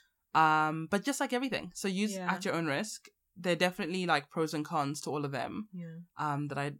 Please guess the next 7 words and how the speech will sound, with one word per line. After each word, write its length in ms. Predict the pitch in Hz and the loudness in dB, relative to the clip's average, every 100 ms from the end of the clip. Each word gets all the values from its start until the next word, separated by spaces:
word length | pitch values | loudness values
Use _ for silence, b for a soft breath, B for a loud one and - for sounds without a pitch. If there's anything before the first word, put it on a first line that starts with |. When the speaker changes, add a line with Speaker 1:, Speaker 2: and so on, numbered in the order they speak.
| _ - | _ -12
Speaker 1:
yeah, 300 | 165 143 113 165 - | -8 -6 -8 -12 -10
that 140 | 156 | -6
are 80 | 151 | -4
there. 320 | 147 - 175 - _ _ - B B B | -4 -6 -8 -12 _ _ -20 B B B
Someone 320 | - 240 247 | 6 6 8
else 180 | 233 226 | 6 4
said 380 | 214 190 185 | 2 4 2